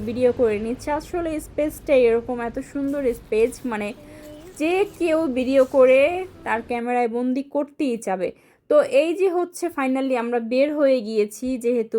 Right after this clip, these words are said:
বাসায় চলে যাব, দ্রুত বাসায় চলে যাওয়ার জন্য প্রস্তুতি নিচ্ছি। বাসায় গিয়ে অনেক কাজ পড়ে আছে, বাসায় গিয়ে কাজের লোকদেরকে খবর দিয়ে আবার ঘরটর গুছাতে হবে, যেহেতু তিন, তিন চার দিনের ময়লা জমে আছে, তো অনেক কাজ জমে আছে।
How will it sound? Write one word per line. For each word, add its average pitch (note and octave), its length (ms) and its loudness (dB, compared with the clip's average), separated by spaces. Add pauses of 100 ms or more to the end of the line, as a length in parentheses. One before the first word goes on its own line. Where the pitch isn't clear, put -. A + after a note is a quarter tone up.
বাসায় B3 340 -2
চলে A#3+ 260 4
যাব, G#3 140 0 (240)
দ্রুত A#3 260 -6 (140)
বাসায় A3+ 340 -2
চলে A#3 260 2
যাওয়ার G#3+ 320 2
জন্য A3 140 -6 (120)
প্রস্তুতি C4 540 -2
নিচ্ছি। G#3 320 -8 (200)
বাসায় A#3 340 0
গিয়ে B3 140 2 (120)
অনেক D4 220 -2 (160)
কাজ A#3+ 200 0 (160)
পড়ে A3+ 280 4
আছে, G#3 220 -6 (500)
বাসায় D#4 340 2
গিয়ে D#4+ 140 0 (100)
কাজের C4 340 2
লোকদেরকে A#3+ 460 2 (120)
খবর C#4 240 2 (120)
দিয়ে A3+ 160 2 (100)
আবার A3+ 180 0 (140)
ঘরটর A#3 400 2
গুছাতে B3 380 -4
হবে, G#3+ 180 -2 (100)
যেহেতু A3+ 220 -2 (120)
তিন, C4+ 120 -2 (320)
তিন D4 120 -2 (100)
চার C#4+ 240 2
দিনের A#3 220 0 (100)
ময়লা B3 340 2
জমে A3+ 320 0
আছে, B3 200 -6 (520)
তো - 40 -12 (160)
অনেক E4+ 200 2 (120)
কাজ C#4 120 2 (120)
জমে G#3 280 0
আছে। - 180 -12